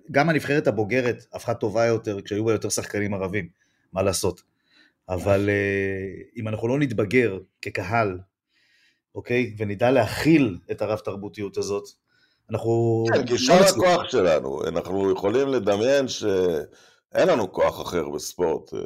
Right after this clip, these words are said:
Speaker 2: אתה יודע, אנחנו
Speaker 1: אני מסכים איתך לגמרי. הדוגמה של נבחרת הנוער היא דוגמה מדהימה.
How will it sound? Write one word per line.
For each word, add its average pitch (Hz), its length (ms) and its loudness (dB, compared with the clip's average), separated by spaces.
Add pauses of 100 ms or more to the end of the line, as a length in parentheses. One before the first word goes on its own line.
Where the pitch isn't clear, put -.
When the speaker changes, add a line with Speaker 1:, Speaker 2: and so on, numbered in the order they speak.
Speaker 2:
אתה - 80 -16
יודע, 50 260 -6 (360)
אנחנו 65 580 -8 (640)
Speaker 1:
אני 104 140 -6
מסכים 117 320 -2
איתך 117 220 -4
לגמרי. 101 420 -6
הדוגמה 123 320 -2
של 165 100 -2
נבחרת 143 380 -4
הנוער 131 220 -4
היא 123 80 -6
דוגמה 117 220 -4
מדהימה. 104 340 -8